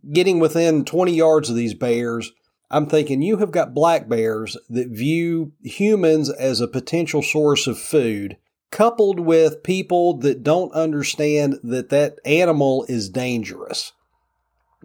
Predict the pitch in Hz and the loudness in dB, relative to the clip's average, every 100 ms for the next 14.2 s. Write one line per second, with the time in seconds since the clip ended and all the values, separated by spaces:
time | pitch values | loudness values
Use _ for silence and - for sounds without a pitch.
0 | _ 139 135 127 143 170 175 156 127 120 | _ -2 0 2 4 4 4 2 2 2
1 | 170 175 160 139 135 127 131 127 123 123 | 0 2 0 2 2 0 -2 -2 -2 -4
2 | 113 117 117 117 127 120 127 120 113 - | -4 -2 -2 -2 -4 -2 0 2 0 0
3 | 139 139 120 123 123 117 113 107 107 113 | 2 4 2 2 0 -2 -4 -6 -6 -4
4 | 113 123 110 117 120 120 113 113 113 113 | -2 -2 0 -2 -2 -6 -4 -4 0 0
5 | 113 - _ _ _ - 127 120 127 139 | 0 -8 _ _ _ -12 -4 0 0 2
6 | 139 104 120 127 123 117 120 123 120 110 | 2 0 -2 0 0 0 0 0 -4 -4
7 | - 139 135 131 113 117 117 113 - _ | -2 0 2 2 2 0 0 -6 -10 _
8 | _ _ _ _ _ _ 123 120 170 208 | _ _ _ _ _ _ -4 2 4 2
9 | 165 165 135 143 131 120 117 110 107 98 | 0 0 0 0 -2 -2 -4 -4 -10 -12
10 | 95 95 95 - 110 110 117 135 143 147 | -14 -16 -14 -10 -10 -6 -2 0 0 -4
11 | _ _ _ _ _ _ _ - 123 - | _ _ _ _ _ _ _ -10 -6 0
12 | 156 131 92 135 143 131 107 120 117 120 | 2 2 0 2 2 0 -2 -2 -2 -2
13 | 127 143 123 127 120 123 113 127 127 127 | -2 -2 -2 -4 -4 -6 -4 -4 -2 -2
14 | 120 113 | -4 -6